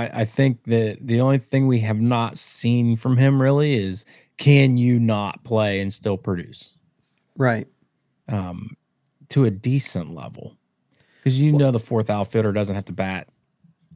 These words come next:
Speaker 1: two eighty. You know what I
Speaker 2: And
Speaker 1: mean?
Speaker 2: that's kind
Speaker 1: Just,
Speaker 2: of
Speaker 1: just provide me with some hope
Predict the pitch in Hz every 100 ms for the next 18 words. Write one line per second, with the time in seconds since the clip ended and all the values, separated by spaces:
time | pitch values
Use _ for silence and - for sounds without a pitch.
0 | _ - 110 92 90 73 - _ _ _
1 | - 110 110 107 175 180 208 - 170 190
2 | 214 165 143 143 165 - 151 127 131 131
3 | 131 127 113 107 110 92 110 139 98